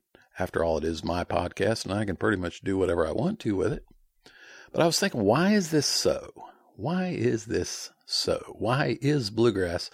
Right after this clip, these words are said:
so similar to a religion? And it's not just bluegrass. So I thought I'd, well, I'd just look up. I knew from my own personal experience that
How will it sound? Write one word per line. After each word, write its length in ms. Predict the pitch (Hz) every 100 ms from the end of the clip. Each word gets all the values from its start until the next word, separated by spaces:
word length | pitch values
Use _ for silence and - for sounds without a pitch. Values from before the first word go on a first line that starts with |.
| - - - -
so 360 | - 156 156
similar 880 | 139 - - 165 87 73 92 139 110
to 120 | -
a 40 | 104
religion? 440 | 135 185 156 - - _ - _
And 120 | - 92
it's 160 | -
not 260 | 85 78 -
just 260 | - -
bluegrass. 640 | - - - - - - - _ _ _ _ - - - - - _ _
So 160 | - 196
I 40 |
thought 220 | - 156
I'd, 240 | 139 107 87 - - - _ _
well, 300 | - 180 185
I'd 80 | 127
just 180 | 113 - - - _ -
look 200 | 107 120
up. 160 | - -
I 100 | 135
knew 220 | 151 208
from 140 | - 151
my 140 | 135
own 180 | 131 123
personal 380 | - 127 - 87
experience 720 | - - 131 95 85 85 -
that 340 | 95 92 90